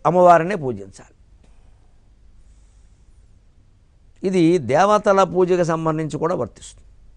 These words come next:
మనం దేవతా పూజలో ఎప్పుడు శివుణ్ణో, రాముణ్ణో, కృష్ణుణ్ణో, అమ్మవారినో, వెంకటేశ్వర స్వామినో పూజిస్తే తప్పు లేదండి.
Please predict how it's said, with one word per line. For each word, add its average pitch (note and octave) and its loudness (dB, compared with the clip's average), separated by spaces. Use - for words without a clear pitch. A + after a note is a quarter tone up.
మనం D3+ -6
దేవతా F#3 -4
పూజలో E3 -4
ఎప్పుడు C3 -6
శివుణ్ణో, B2 -6
రాముణ్ణో, B2 -2
కృష్ణుణ్ణో, B2 -8
అమ్మవారినో, A2+ -2
వెంకటేశ్వర A#2+ -4
స్వామినో G#2 -10
పూజిస్తే C#3+ -8
తప్పు B2+ -8
లేదండి. F2 -12